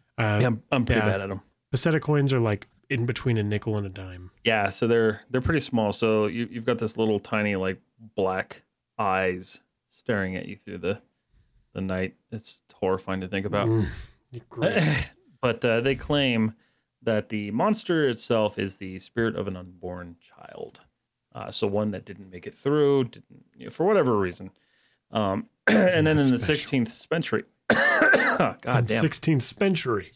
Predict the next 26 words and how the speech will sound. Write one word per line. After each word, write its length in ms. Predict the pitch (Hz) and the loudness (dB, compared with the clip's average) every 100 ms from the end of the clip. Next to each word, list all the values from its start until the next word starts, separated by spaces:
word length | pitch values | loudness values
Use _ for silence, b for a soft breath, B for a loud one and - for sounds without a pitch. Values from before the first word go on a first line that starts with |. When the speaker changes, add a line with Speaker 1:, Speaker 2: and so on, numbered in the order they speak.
| _ | _
Speaker 2:
Century. 300 | 143 147 117 | 0 2 2
In 60 | 110 - - | 0 -6 -6
the 60 | 120 | -4
Speaker 1:
<laughs> 260 | - 117 110 | 0 2 4
Speaker 2:
sixteenth 840 | - 254 302 175 170 - - - | 4 2 4 4 2 2 -2 0
century, 520 | 147 139 - 110 104 | 2 2 2 2 2
when 180 | 101 104 | 2 0
the 80 | 101 | -2
Spanish 340 | - 117 117 | -2 -2 -2
colonized 500 | - 117 113 104 101 | -2 0 2 0 -2
the 80 | 98 | -4
Philippines, 600 | 151 151 120 95 95 - b b b b - | -2 0 0 -2 -4 -8 b b b b -2
uh, 260 | 98 98 - | 0 2 0
they 120 | 107 | -2
took 220 | - 131 | -2 -2
this 160 | 113 - | -2 0
story 460 | 107 104 101 101 | 0 2 2 0
and 120 | 104 92 | -2 -4
they 60 | |
twisted 420 | - 139 - 98 | -4 -2 -2 -2
it 180 | 95 92 | -2 -2
into 260 | - 95 95 | -8 -10 -6
their 200 | 98 95 | -4 -2
own 180 | 95 92 | -4 -6
thing 340 | - 95 92 | -6 -6 -4
to 220 | 95 90 | -4 -4